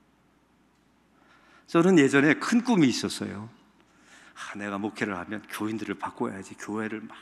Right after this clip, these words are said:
새롭게 바꿔야지, 내 지역사회와 민족을 바꿔야지, 이런 마음들이 있었거든요. 싹 사라졌어요.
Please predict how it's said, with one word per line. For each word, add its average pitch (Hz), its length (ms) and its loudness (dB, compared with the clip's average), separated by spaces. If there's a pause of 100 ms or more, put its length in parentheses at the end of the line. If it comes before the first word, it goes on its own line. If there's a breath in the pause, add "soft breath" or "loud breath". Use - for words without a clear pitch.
(240)
새롭게 127 380 -6
바꿔야지, 98 600 -10 (1500 loud breath)
내 120 100 0
지역사회와 151 800 6
민족을 208 520 10
바꿔야지, 127 680 6
이런 175 260 4
마음들이 107 460 2
있었거든요. 104 680 -2 (920 soft breath)
싹 - 360 -4
사라졌어요. 101 640 -6